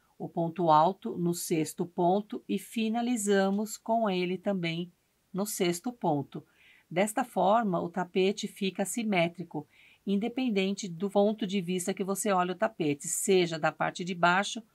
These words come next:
ou da parte superior. Agora, a carreira número cento e nove, nós vamos trabalhar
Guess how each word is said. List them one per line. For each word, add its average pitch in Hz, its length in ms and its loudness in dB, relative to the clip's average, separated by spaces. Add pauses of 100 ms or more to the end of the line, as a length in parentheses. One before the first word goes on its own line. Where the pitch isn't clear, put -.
(200)
ou 202 320 4 (100)
da 214 180 0
parte 170 480 2
superior. 190 720 -4 (800)
Agora, 196 560 4
a - 160 -4
carreira 165 560 0
número 147 320 -2
cento 226 440 -2
e 208 40 0
nove, 160 640 0 (580)
nós 170 200 0
vamos 165 220 -2
trabalhar 170 760 2